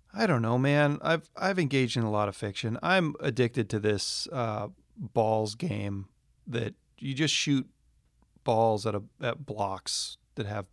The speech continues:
points, and you gotta hit the block with enough balls to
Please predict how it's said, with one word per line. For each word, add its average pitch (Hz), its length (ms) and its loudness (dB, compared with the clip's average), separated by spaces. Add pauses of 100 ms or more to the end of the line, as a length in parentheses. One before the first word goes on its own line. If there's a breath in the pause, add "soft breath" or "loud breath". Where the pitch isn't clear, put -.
points, 101 380 -6
and 110 80 -4
you 104 60 -6
gotta 107 180 -2
hit 107 280 -6
the 120 80 -6 (320)
block 107 360 -4
with 113 160 -4
enough 110 220 -6 (520)
balls 98 360 -2
to 98 220 -6